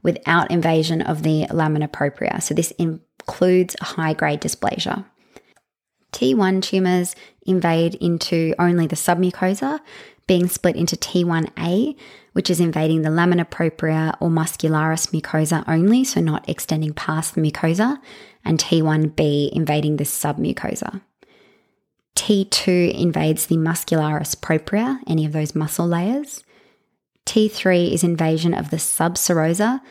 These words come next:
without invasion of the visceral peritoneum or adjacent structures. And T four is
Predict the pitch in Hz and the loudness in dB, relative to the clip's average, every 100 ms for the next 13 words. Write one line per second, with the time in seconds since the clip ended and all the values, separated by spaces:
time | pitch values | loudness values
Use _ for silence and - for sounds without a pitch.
0 | - - 190 - - 185 - 185 165 165 | -20 -2 -2 0 0 2 2 2 2 0
1 | 165 165 - 160 160 160 180 - 175 165 | 0 0 -2 -2 0 0 0 0 0 0
2 | - - - 180 170 - 156 170 240 - | -4 -8 -4 -2 0 0 0 2 2 2
3 | 160 156 151 156 - - - - - 233 | -2 -2 -2 -4 -6 -4 -6 -4 -4 -4
4 | 247 - _ _ _ _ _ _ - 180 | -6 -12 _ _ _ _ _ _ 0 0
5 | 175 202 196 - 165 160 165 - 160 151 | 2 2 0 0 0 0 0 0 -2 -2